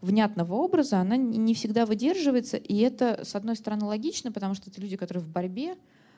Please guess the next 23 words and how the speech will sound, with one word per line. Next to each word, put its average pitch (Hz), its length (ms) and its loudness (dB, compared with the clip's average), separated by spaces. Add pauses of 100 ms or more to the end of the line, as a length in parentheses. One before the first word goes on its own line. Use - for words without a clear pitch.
(180)
а 180 160 0
не 175 280 -2
в 160 40 -20 (400)
конструировании 180 640 -2
чего-то, 160 500 -6
а 165 140 0
с 165 60 -2
другой 175 260 0
стороны, 240 440 0
нелогично, 190 760 0
потому 165 360 -2
что 190 340 -2
онлайн-среда — 185 760 -2
это 285 180 0
среда 185 420 -2
как - 180 -6
раз, 190 260 0 (400)
ну, 175 300 2 (880)
создания 196 580 0
и 202 60 2
собирания 202 600 2
каких-то 185 720 -4
образов. 160 460 0